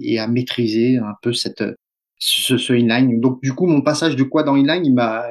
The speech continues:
il m'a quoi, allez, en trois, quatre jours, on va dire. Trois, quatre jours, euh, c'était, euh, ça a été rapide pour moi. Et ça a même été plus facile parce que, euh, bah, en fait, tout ce que je savais pas faire en quad, bah, en inline, ça se rentrait beaucoup plus facile parce que comme grâce à le,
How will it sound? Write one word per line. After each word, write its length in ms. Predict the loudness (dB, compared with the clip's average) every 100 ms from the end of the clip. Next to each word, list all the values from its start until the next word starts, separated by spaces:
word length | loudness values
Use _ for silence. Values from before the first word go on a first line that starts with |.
| -4 -2
il 60 |
m'a 120 | -2
quoi, 420 | 0 0 0 -2 -6
allez, 140 | -6 -8
en 160 | -12
trois, 200 | -8 -6
quatre 160 | -4 0
jours, 220 | 2 2 0
on 60 |
va 80 | 0
dire. 160 | -2 -4 -6
Trois, 140 | -6
quatre 160 | -2 0
jours, 300 | 0 0 0
euh, 400 | 0 0 -2 0 -2
c'était, 380 | -2 -2 2 2
euh, 360 | 0 -2 -6 -8 _ _
ça 140 | -4 -4
a 20 |
été 220 | 2 0
rapide 380 | 0 -2 -2 0
pour 100 | 0
moi. 240 | 0 0 -2 _ _ 0
Et 140 | 2
ça 200 | 2 2
a 40 | 2
même 180 | 4
été 220 | 2 2 -2
plus 220 | -2 -2
facile 420 | -2 2 4 4
parce 160 | 2 0
que, 280 | 0 0 -2 _ _ -8
euh, 120 | -6
bah, 400 | -4 -6 -8 -12
en 60 | -6
fait, 160 | -6
tout 140 | -4 -6
ce 80 | -2
que 80 |
je 100 | -2
savais 220 | 0 0 -2
pas 180 | -4
faire 220 | -2 -2 -2
en 160 | -6 -2
quad, 320 | 0 2 0
bah, 80 | -2
en 80 | -2
inline, 280 | -2 0 -2
ça 320 | -2 -4 -6
se 100 | -6
rentrait 240 | -8 -2 -2
beaucoup 240 | -2 -6
plus 120 | -14
facile 260 | -10 -4 -4
parce 140 | -4
que 60 | -10 -10 _ _ _ -2
comme 300 | 0 2 0
grâce 380 | 0 -4 -4
à 540 | -2 -2 -2 -2 -4 -4
le, 260 | -2 0